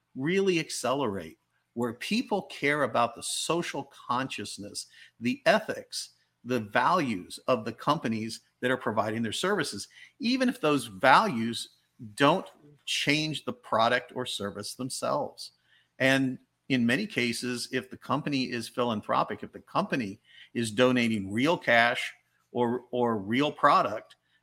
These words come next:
to good causes in places where otherwise those things can't be afforded, uh,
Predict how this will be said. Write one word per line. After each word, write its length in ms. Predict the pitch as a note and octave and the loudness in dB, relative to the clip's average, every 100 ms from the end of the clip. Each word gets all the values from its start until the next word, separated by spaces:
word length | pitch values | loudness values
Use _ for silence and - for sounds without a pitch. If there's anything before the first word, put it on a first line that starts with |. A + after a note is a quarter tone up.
| - | -4
to 180 | C3 | -2
good 320 | A2+ G2+ C3 - | 0 2 2 2
causes 720 | - B2+ F3 - F#2+ A#2 - _ _ _ _ - | 4 4 4 0 -12 -12 -14 _ _ _ _ -4
in 180 | B2+ A#2 | -2 0
places 480 | - C3 C3 B2+ | 2 2 2 -2
where 460 | A#2 B2 B2 B2 B2 - _ | 0 2 4 2 0 -14 _
otherwise 520 | B2+ C#3+ C3 B2 A2 | -2 2 4 2 0
those 260 | G#2+ B2+ B2+ | -4 -4 -4
things 240 | - B2 | -4 -6
can't 320 | - C3 B2 A#2+ | -6 -6 -6 -6
be 120 | A2+ | -6
afforded, 680 | G#2 - - C#3 F#3 - - _ _ _ _ _ _ | -8 -14 -8 -4 -4 -6 -16 _ _ _ _ _ _
uh, 160 | - - | -8 -8